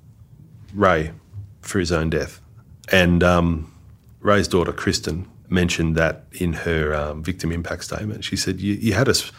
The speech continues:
thinking that our father had, you know, it was his fault. You've blamed him. You've blamed a blind man for, for his own death. And to now know that you've, that you've done that to cover yourself, you know, it's just heartbreaking for her."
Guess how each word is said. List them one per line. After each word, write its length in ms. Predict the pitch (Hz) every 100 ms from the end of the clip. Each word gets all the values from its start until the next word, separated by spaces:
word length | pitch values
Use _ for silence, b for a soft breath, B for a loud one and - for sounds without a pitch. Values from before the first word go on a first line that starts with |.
| B B B
thinking 300 | - 92 87
that 140 | 82 80 - - - -
our 100 | 92
father 400 | - 87 92 87
had, 160 | 80 80 - _ - - - - -
you 80 | 80
know, 60 |
it 60 | -
was 120 | -
his 160 | 107 -
fault. 280 | 110 101
You've 140 | 85 82
blamed 300 | 107 113 98
him. 180 | 101 82
You've 140 | 80
blamed 260 | 104 120 104
a 40 |
blind 320 | 85 85 101
man 420 | 101 85 82 117 - - - - - - -
for, 480 | - 95 90 - -
for 220 | - 92
his 100 | 90
own 220 | 87 90
death. 280 | 92 104 - B B B B
And 220 | 104 92 - -
to 100 | 104
now 240 | 113 123
know 460 | 95 90 92 80 104
that 140 | 95
you've, 340 | 92 82 - - b b b - - - - -
that 120 | - 87
you've 200 | 92 87
done 180 | 95
that 140 | 101 71
to 100 | 101
cover 240 | - 92
yourself, 580 | 82 73 - 92 101 - - - - - -
you 140 | 101
know, 60 | 76
it's 100 | -
just 140 | 95
heartbreaking 480 | 90 82 87 - 92
for 260 | 85 98
her." 100 | 98